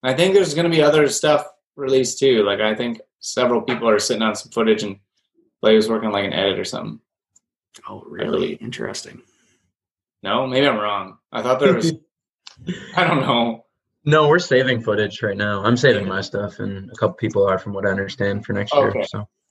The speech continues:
Speaker 1: Oh, okay.
Speaker 2: But I, I talked to Alan a little bit ago, and I guess I can tell people this, but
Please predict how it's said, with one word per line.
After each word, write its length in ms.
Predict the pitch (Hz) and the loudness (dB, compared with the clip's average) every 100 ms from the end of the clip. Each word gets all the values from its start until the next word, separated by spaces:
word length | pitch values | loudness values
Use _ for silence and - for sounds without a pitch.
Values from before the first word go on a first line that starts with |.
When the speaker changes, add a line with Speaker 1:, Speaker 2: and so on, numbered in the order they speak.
| - | -2
Speaker 1:
Oh, 300 | 139 143 113 | 2 4 2
okay. 80 | 107 | 2
Speaker 2:
But 380 | 156 170 165 - | 2 4 2 0
I, 560 | 139 139 147 147 151 147 - - | 2 4 6 4 2 0 -4 -6
I 260 | 123 120 117 - - - _ - | -4 -6 -8 -12 -20 -20 _ -2
talked 240 | 139 147 | -2 0
to 60 | 147 | 0
Alan 280 | 156 180 | 0 0
a 100 | 147 | 0
little 160 | 131 127 | 0 0
bit 140 | 123 | 0
ago, 280 | 123 120 123 | 0 2 2
and 80 | 120 | 0
I 100 | 107 | -2
guess 360 | 101 123 156 135 | -2 -2 -2 -2
I 100 | 113 | -4
can 200 | 107 104 | -6 -8
tell 240 | 107 107 | -6 -6
people 280 | 113 107 107 | -10 -10 -6
this, 280 | 110 165 - | -4 -4 -4
but 340 | 117 101 - | -4 -4 -6